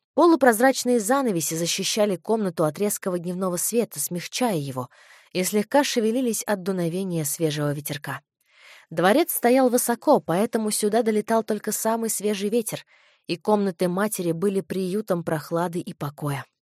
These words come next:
На одном из столиков у стены она хранила любимые драгоценности. Там стояли несколько чаш и шкатулок из золота,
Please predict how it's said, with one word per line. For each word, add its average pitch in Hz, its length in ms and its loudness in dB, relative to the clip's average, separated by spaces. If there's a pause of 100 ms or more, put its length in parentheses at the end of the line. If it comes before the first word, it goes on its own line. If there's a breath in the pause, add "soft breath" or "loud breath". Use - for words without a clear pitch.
(400)
На 190 220 4
одном 262 320 4
из 254 120 2
столиков 240 500 4
у 202 40 -2
стены 254 440 -2
она 208 160 0
хранила 226 420 0
любимые 214 420 0
драгоценности. 196 840 -4 (500 soft breath)
Там 269 200 6
стояли 208 400 2
несколько 196 420 -4
чаш 233 320 0
и 190 40 -4
шкатулок 170 500 -4
из 151 80 -4
золота, 160 480 0